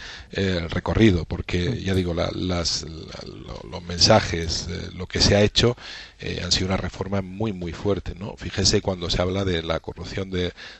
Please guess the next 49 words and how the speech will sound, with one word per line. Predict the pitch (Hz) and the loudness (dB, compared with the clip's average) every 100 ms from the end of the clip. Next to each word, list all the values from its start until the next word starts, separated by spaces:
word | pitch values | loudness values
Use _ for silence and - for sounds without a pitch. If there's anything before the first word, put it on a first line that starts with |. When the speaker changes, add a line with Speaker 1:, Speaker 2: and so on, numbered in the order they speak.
| _ | _
Speaker 1:
del | 87 | -6
Partido | 85 85 92 92 | -2 -4 -2 -4
Popular, | 85 98 110 101 - | -2 0 2 0 -4
pues | - | -6
se | 87 | -6
habla | 87 | -4
por | 80 87 | -4 -4
otras | 87 85 | -4 -6
formaciones | - 82 82 90 87 | -8 -8 -6 -6 -4
políticas | - 92 95 - 107 85 | -2 0 -2 2 2 2
y | |
no | 80 | -2
hablan | 90 92 85 - - - - | 0 0 -2 -10 -16 -12 -2
de | 87 | 0
la | 78 | 2
suya, | - 95 82 | 0 0 -2
¿no? | 123 | -2
La | 104 | -2
corrupción | 104 117 - 165 | -2 -6 -4 -4
no | 104 | -4
está | - 98 85 - - - - | 0 0 0 -6 -18 -16 -4
en | 95 | 0
los | 90 | 0
partidos, | - 82 101 87 80 | 0 0 2 0 0
está | 85 95 | 0 2
en | 107 | 2
las | - | 0
personas, | 95 - 107 78 80 | 0 0 -2 -4 -8
¿eh? | 85 - - - | -12 -12 -14 -6
Y, | 101 98 - | -2 0 0
y | 104 98 98 107 110 | 0 2 0 -2 0
esos | 113 127 113 | 2 2 4
actos, | 113 - - 113 107 - | 2 0 4 6 4 2
eh, | 98 90 82 | -2 -2 -4
antijurídicos, | 90 - - 90 104 95 - 87 87 | -4 -4 -2 2 4 2 0 -4 -2
ilícitos, | 90 82 82 120 - | 0 -2 -2 -4 -2
son | 107 | -4
los | 98 - | -4 -2
que | 104 | 0
hay | 92 | 0
que | 98 | -2
perseguir | - 82 - 87 107 143 - - | -4 -2 0 4 4 2 -4 -10
desde | 98 87 92 | -6 -2 -2
una | 95 90 | -2 -6
justicia | 92 - - - 95 | -6 -4 -4 -2 -4
que | - 90 | -4 -6
tiene | 98 90 | -6 -4
que | 90 | -2
ser | 95 95 | -2 -2